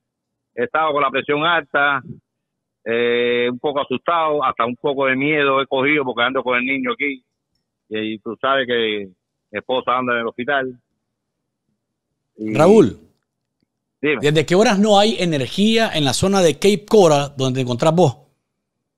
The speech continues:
Speaker 1: Desde las diez, once de la mañana.
Speaker 2: Y a, a nivel de lo que vos has podido ver, me imagino que con mucha prudencia, hacia afuera de la casa,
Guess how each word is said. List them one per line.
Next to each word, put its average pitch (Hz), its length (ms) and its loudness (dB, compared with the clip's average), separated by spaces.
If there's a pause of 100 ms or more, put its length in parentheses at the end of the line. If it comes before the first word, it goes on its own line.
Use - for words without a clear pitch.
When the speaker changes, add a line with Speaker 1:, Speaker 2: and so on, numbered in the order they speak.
(240)
Speaker 1:
Desde 123 300 0
las 127 200 0 (480)
diez, 160 400 0
once 147 260 -2
de 147 60 0
la 143 60 0
mañana. 139 460 -4 (1600)
Speaker 2:
Y 151 480 2 (300)
a, 156 300 2
a 165 40 0
nivel 170 320 2
de 254 80 4
lo 233 80 6
que - 80 0
vos 208 180 6
has 220 80 2
podido 208 380 4
ver, 190 220 2 (160)
me 113 100 -6
imagino 131 300 0
que 175 240 0 (160)
con 139 140 -4
mucha 165 220 2
prudencia, 165 720 0 (280)
hacia 135 260 0
afuera 202 320 4
de 202 80 6
la 180 140 4
casa, 143 480 0